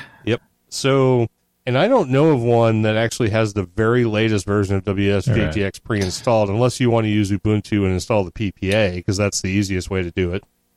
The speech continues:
Speaker 2: Yeah. Well, you know, you don't even have to do that, really. I mean, j-, just get any of the latest distros. Doesn't matter which one. Whichever one will run on whatever you're putting it on. So those older laptops might need, like, L X D E or something like that, or some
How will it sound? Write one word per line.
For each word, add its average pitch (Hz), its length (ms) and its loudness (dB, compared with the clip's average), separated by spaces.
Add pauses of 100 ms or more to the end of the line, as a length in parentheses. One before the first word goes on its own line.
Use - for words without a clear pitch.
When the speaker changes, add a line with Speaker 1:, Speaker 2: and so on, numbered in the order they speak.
Speaker 2:
Yeah. 95 240 2 (1000)
Well, 180 440 2
you 180 140 -4
know, 151 360 -2
you 160 120 -4
don't 160 180 0
even 139 100 0
have 117 120 0
to 104 60 -6
do 98 160 -4
that, 85 360 -8
really. 90 420 -6
I 98 80 -2
mean, 117 560 -2
j-, 175 180 -6 (120)
just 160 240 0
get 147 180 0
any 147 240 0
of 151 80 0
the 135 80 0
latest 127 400 0
distros. 101 600 -4
Doesn't 135 280 0
matter 120 260 2
which 110 240 0
one. 92 460 -4
Whichever 127 320 0
one 131 220 2
will 117 140 0
run 117 420 0
on 98 160 -4
whatever 110 360 -2
you're 98 160 -4
putting 107 240 -6
it 90 80 -2
on. 85 200 -4
So 107 120 -4
those 98 140 2
older 123 360 0
laptops 110 640 -6
might 101 200 0
need, 101 320 0
like, 101 260 0
L 104 160 0
X 107 180 -2
D 98 520 0
E 92 40 -4
or 92 120 -2
something 101 280 -2
like 95 200 0
that, 92 260 0
or 90 100 -2
some 98 280 0